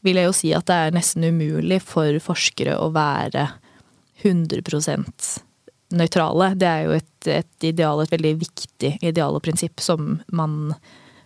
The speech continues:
eh, forsøker å etterleve, eh, så godt, eh, man kan, eh, og det har jo vi også, eh, gjort. Jeg tror det er noen av, eh, jeg tror det <laughs> er en kombinasjon av at ikke alle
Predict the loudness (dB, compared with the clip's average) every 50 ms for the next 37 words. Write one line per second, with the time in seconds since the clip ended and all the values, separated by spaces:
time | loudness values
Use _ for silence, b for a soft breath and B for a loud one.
0 | B -6 -2 0 0 2 0 0 0 0 0 0 0 -2 -2 -4 -2 -2 -2 -2
1 | -4 -6 -4 -4 -4 -4 -4 -4 -4 -4 -6 -10 -8 -6 -4 -2 -2 -2 -2 -2
2 | -2 -2 -2 -2 -4 -8 _ _ _ _ -8 -4 -2 -2 0 -2 -2 -2 -4 -2
3 | 0 2 4 4 4 2 2 2 0 2 2 0 0 0 0 0 2 2 2 2
4 | 0 0 0 -2 -4 -4 -6 -6 -6 -6 -4 -4 -6 -6 -8 B B B B B
5 | B B B B B B -2 2 2 4 4 4 2 0 0 0 0 2 2 4
6 | 2 2 4 4 2 2 2 4 4 4 4 2 0 0 0 -2 -2 0 0 0
7 | 0 0 0 -2 -4 -6 -6 -4 -2 0 0 0 0 0 -2 -2 -2 -4 -6 b
8 | b b b b _ _ -4 0 2 4 4 4 2 2 2 2 4 4 4 2
9 | 2 0 0 0 2 0 0 0 0 0 0 -2 -2 -2 -2 -4 -2 -2 0 0
10 | 2 0 0 -2 -2 -8 -6 -2 -2 0 2 2 0 0 0 0 0 0 0